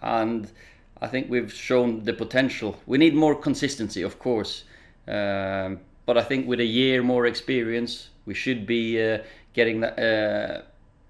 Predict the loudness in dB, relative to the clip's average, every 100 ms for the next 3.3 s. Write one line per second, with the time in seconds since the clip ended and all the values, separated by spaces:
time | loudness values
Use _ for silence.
0 | -20 -8 -6 -2 -4 -4 -8 -6 -8 -8
1 | -16 -20 -20 _ -4 -2 -2 -4 -8 -18
2 | _ _ -10 -6 -4 0 0 2 -2 -6
3 | -12 -14